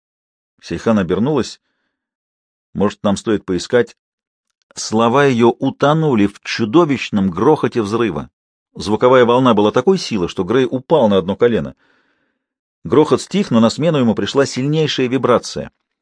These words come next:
Все вокруг дрожало и гудело, так что у Грея заныли зубы, а потом, видно, давление резко изменилось, уши у него заложило. Сейхан обернулась к нему. В ее глазах тоже светился страх,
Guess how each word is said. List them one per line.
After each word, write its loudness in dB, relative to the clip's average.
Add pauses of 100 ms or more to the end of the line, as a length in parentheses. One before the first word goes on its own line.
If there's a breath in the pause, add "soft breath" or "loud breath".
(140)
Все 0
вокруг 0
дрожало 2
и -2
гудело, 0
так 0
что 0
у 2
Грея 2
заныли 2
зубы, 0 (760 loud breath)
а 0
потом, 0
видно, 0
давление 2
резко -2
изменилось, -2 (100)
уши -4
у 2
него 2
заложило. -2 (580)
Сейхан -2
обернулась -2
к -16
нему. -4 (840)
В -4
ее 4
глазах 2
тоже 2
светился -8
страх, -2